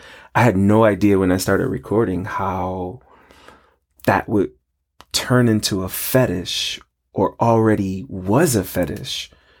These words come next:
for so many dudes. So I go in the bathroom, put the mask on. I come out, and I could see he was just excited. And I stand right in front of him,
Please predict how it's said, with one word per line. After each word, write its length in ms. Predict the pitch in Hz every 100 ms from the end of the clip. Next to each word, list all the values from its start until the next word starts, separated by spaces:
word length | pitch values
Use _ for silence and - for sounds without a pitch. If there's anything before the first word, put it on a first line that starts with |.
| _ _
for 400 | - 101 92 90
so 220 | - 110
many 260 | 101 92
dudes. 720 | 85 101 95 90 - - - - _ _ _ _
So 180 | - 110
I 40 |
go 140 | 110
in 80 | 117
the 60 | 135
bathroom, 800 | 107 90 85 92 92 135 113 - _ _ _ _ _ _
put 180 | - 139
the 80 | 160
mask 480 | 120 92 90 - -
on. 320 | - 90 - _ _ _ _ _ _ _ - _ _ _ _ -
I 60 |
come 300 | 131 - 123
out, 500 | 95 85 80 - - - _ _ _ _ _ _ _ _ _ _ -
and 600 | 101 95 90 90 92 -
I 120 | 110
could 240 | 113 101 -
see 240 | - 92
he 200 | 92 104
was 220 | 90 92
just 240 | - 101 -
excited. 840 | - - 87 90 92 95 - - _ _ _ _ _ -
And 80 |
I 40 | 92
stand 460 | - 110 98 87
right 200 | 85 101
in 100 | 113
front 280 | 120 - 92
of 60 | 87
him, 380 | 92 95 98